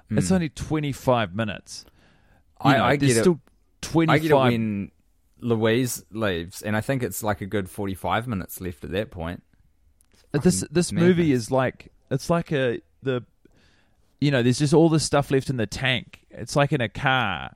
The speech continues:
Speaker 1: when you look at the petrol tank and you think, "Oh no, it looks like I'm out of petrol. I better get this to the station." But it just keep, you can just keep, it just keeps going. It just keeps
Speaker 2: But
Speaker 1: going
Speaker 2: in the
Speaker 1: and
Speaker 2: worst,
Speaker 1: going.
Speaker 2: in a worse way.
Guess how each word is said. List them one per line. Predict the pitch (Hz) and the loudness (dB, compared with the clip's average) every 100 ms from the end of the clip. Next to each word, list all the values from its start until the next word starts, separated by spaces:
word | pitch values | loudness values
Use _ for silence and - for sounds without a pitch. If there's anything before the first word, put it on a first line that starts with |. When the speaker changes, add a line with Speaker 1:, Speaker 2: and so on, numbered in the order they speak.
| _ | _
Speaker 1:
when | - 117 | -6 0
you | |
look | 123 131 | 2 2
at | 92 | -2
the | 107 | -6
petrol | - 120 - 127 | -2 -4 -2 -6
tank | - 110 73 - - - | -4 -8 -8 -14 -20 -6
and | 107 107 | -4 -4
you | 110 | -4
think, | 113 98 - - _ _ _ - | -2 -4 -8 -20 _ _ _ 0
"Oh | 123 120 | 4 4
no, | 101 127 117 | 2 0 0
it | 85 98 - _ _ _ _ _ _ | -2 -8 -18 _ _ _ _ _ _
looks | 113 131 - | -4 -4 0
like | 123 110 - _ | 0 0 -4 _
I'm | 113 120 | -4 0
out | 120 | 0
of | 107 - | -2 -2
petrol. | 131 98 - 95 | -2 -2 -2 -2
I | |
better | 98 117 | 0 -2
get | 104 101 | -2 -6
this | 104 - | -6 -8
to | |
the | 104 | -6
station." | 101 - 110 117 95 82 - | -6 -4 -2 -2 -6 -10 -4
But | 110 - _ _ | -4 -4 _ _
it | 135 | -2
just | 165 165 | 0 0
keep, | 180 151 139 | -2 -2 -2
you | |
can | 175 | -4
just | 131 - | -4 -4
keep, | 131 - | -6 -4
it | 117 - | -6 -4
just | - | -6
keeps | 120 95 | -6 -6
going. | - 110 131 98 - _ _ _ _ _ _ _ _ _ _ _ - - - _ _ _ _ _ _ 120 | -4 -2 -2 -4 -10 _ _ _ _ _ _ _ _ _ _ _ -18 -18 -18 _ _ _ _ _ _ -4
It | 127 | -2
just | 151 | -2
keeps | 143 117 | 0 2
Speaker 2:
But | 147 | 6
Speaker 1:
going | 147 143 | 6 8
Speaker 2:
in | |
the | 156 | 8
Speaker 1:
and | 147 | 8
Speaker 2:
worst, | 156 170 113 | 8 8 4
Speaker 1:
going. | 98 - | 0 2
Speaker 2:
in | 156 180 | 4 6
a | |
worse | 156 156 160 147 135 | 6 8 8 6 2
way. | 101 92 | 0 0